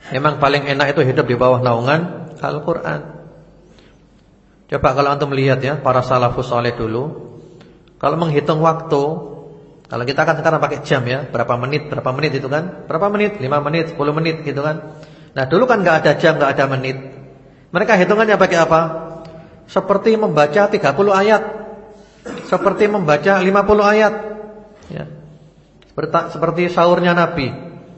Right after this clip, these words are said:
Antara sahurnya Nabi dengan adzan subuh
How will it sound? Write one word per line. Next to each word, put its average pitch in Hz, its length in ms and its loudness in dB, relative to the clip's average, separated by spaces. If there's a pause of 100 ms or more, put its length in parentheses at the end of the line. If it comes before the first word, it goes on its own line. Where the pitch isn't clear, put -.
(360)
Antara 139 340 0
sahurnya 160 460 2
Nabi 160 240 2
dengan 156 240 0
adzan 147 320 0
subuh 156 720 -2